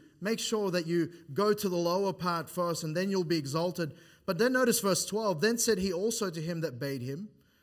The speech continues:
'When thou makest a dinner or a supper, call not thy friends, nor thy brethren, neither thy kinsmen, nor thy rich neighbors, lest they also bid thee again, and a recompense be made thee.'" So he's saying, you know, what you're doing is that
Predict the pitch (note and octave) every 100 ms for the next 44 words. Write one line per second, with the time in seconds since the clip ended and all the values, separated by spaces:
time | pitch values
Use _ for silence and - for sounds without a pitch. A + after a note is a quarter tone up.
0 | _ _ _ _ - F3+ G3+ G3+ F#3+ A#3+
1 | C4 - - D#3 F3 A3 F3+ E3 E3 D3
2 | - G#3 G3+ D3+ D3 G#3+ A#3+ A#3+ G#3+ -
3 | D#3 D3+ D3+ G#3 A3 D#3+ C#3+ C#3+ F#3 E3+
4 | D#3 C3 F#3 F#3+ D#3 D3 E3 F3+ E3 C#3+
5 | C3+ F3+ F#3+ D3+ C3+ C3+ D3 - _ _
6 | _ _ - D#3 A3 A3 F#3+ F3+ F#3 A3+
7 | - F3 F#3 F3+ D#3+ D#3 F#3 F#3 E3+ E3+
8 | F#3 F#3 D#3 E3+ F#3 F3+ D#3+ C#3+ D3+ D3+
9 | C#3 C#3 F3 F3+ E3 D3+ C#3 C3 C#3 C3+
10 | D3 C#3+ A2+ A#2+ C#3 D#3+ D#3+ D3 - -
11 | _ - F#3+ G#3+ G3+ F3 E3 F#3 F#3 F#3
12 | E3 - E3 F3+ F3+ E3+ D3 G#3+ G#3+ E3
13 | B2+ E3 E3